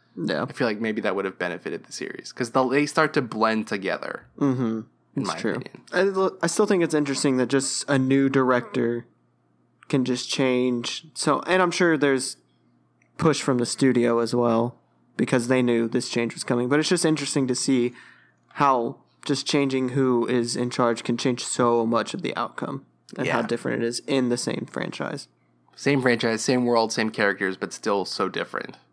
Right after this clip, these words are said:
Speaker 1: Like how Harry Potter one and two could have been, like, three and on if directed by different people.
Speaker 2: Mm-hmm.
Speaker 1: I wonder if that's ever a talk, though, between, like, the studio and the directors, specifically in franchises, like, "Oh, this is the turn we're taking, so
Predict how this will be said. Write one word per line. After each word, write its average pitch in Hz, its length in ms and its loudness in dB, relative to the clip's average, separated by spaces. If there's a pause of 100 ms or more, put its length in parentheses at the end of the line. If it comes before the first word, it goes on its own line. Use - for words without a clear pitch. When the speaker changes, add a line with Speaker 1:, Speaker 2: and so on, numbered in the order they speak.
Speaker 1:
Like 143 200 2
how 143 240 4
Harry 147 260 2
Potter 135 340 4
one 131 180 4
and 127 120 2
two 135 180 2
could 175 240 2
have 170 160 0
been, 165 300 4
like, 117 280 0
three 127 480 2
and 117 380 -2 (400)
on 117 400 2 (320)
if - 440 0 (380)
directed 139 380 2
by 127 120 4
different 117 300 -2
people. 131 400 -2 (520)
Speaker 2:
Mm-hmm. 107 280 -4 (340)
Speaker 1:
I - 80 2
wonder 226 180 4
if 233 100 -2
that's 190 220 2
ever 143 500 2
a 202 80 -2
talk, - 440 0
though, - 200 -2
between, 127 340 -2
like, 120 240 -2
the 135 60 -2
studio 131 380 0
and 123 80 2
the 123 40 0
directors, 120 640 -4 (540)
specifically 160 580 2
in 135 60 2
franchises, 131 720 0
like, 131 240 -2
"Oh, 139 160 2
this 135 180 0
is 135 140 -2
the 127 80 0
turn 120 320 -2
we're 131 120 -4
taking, - 480 -6
so - 380 -4